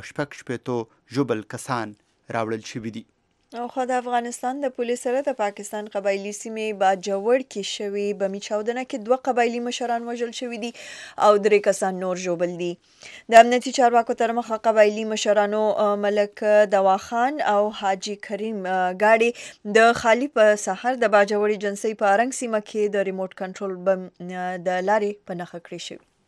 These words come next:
Speaker 1: د پاکستان پوځ وایي د قبایلي سیمې شمالي وزیرستان شبال تحصیل کې ځمکني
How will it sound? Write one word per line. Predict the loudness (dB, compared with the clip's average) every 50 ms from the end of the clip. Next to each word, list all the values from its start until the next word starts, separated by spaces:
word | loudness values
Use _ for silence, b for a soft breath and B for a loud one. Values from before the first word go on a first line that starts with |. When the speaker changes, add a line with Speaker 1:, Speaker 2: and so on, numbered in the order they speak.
| _ B B B B B B B B B 4
Speaker 1:
د | 4 4
پاکستان | 4 2 0 0 0 -4 -4 -2 -4 -2
پوځ | -2 -2 -2 0 0
وایي | -2 -2 -2
د | -4 -6
قبایلي | -8 -6 0 2 2 4 4 2 2 0
سیمې | -2 -4 -4 -2 -2 -2
شمالي | -2 -2 -2 0 0 2 2 0 0
وزیرستان | -2 -2 -4 -4 -6 -6 -6 -8 -6 -4 -2 0 0 0 -2 -4
شبال | -4 -4 -2 0 0 0
تحصیل | 0 -4 -8 -6 -6 -10 -10
کې | -8 -8 -8 -6
ځمکني | -6 -8 -8 -8 -8 -10 -8